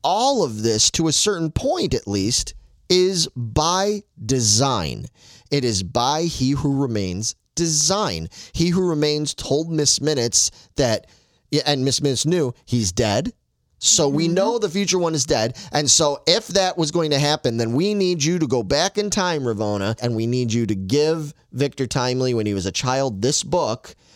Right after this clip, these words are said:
Speaker 1: which is the, which is Obi's handbook,
Speaker 2: Mm-hmm.
Speaker 1: so that he can become this and everything. Even with Sylvie being like, "Okay, you know, I'll back off because, yeah, maybe we're changing things. Maybe now me confronting you like this is giving you an opportunity to have a second chance to go a different route."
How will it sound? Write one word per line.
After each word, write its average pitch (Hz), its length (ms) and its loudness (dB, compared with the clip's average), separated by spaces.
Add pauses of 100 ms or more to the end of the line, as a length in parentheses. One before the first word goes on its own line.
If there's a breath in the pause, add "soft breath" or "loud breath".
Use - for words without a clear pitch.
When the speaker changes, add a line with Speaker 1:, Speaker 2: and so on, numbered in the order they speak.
(120)
Speaker 1:
which 131 180 -2
is 110 160 0
the, 113 240 0
which 113 320 0
is 107 300 0
Obi's 127 580 0
handbook, 113 720 -2
Speaker 2:
Mm-hmm. 202 560 -8
Speaker 1:
so 147 240 4
that 123 160 0
he 170 200 0
can 147 200 -2
become 131 420 -2
this 175 300 2
and 110 100 -2
everything. 87 540 -4
Even 247 340 2
with 226 180 2
Sylvie 196 520 2
being 156 340 0
like, 139 380 -2
"Okay, 135 560 0
you 127 260 0
know, 113 280 0
I'll 117 200 0
back 127 340 -2
off 107 300 -2
because, 123 300 -4
yeah, 170 180 0
maybe 107 460 0
we're 123 160 -2
changing 113 680 -2
things. 80 360 -8
Maybe 104 380 -2
now 127 500 0
me 123 240 -2
confronting 123 520 -4
you 117 160 0
like 101 260 -2
this 98 280 0
is 98 140 -4
giving 110 400 -2
you 110 220 0
an 107 80 -4
opportunity 95 680 -2
to 110 80 0
have 98 220 -2
a 123 60 -2
second 90 580 -4
chance 120 540 -4
to 107 80 -6
go 92 180 -2
a 92 40 -2
different 104 420 -4
route." 113 380 -2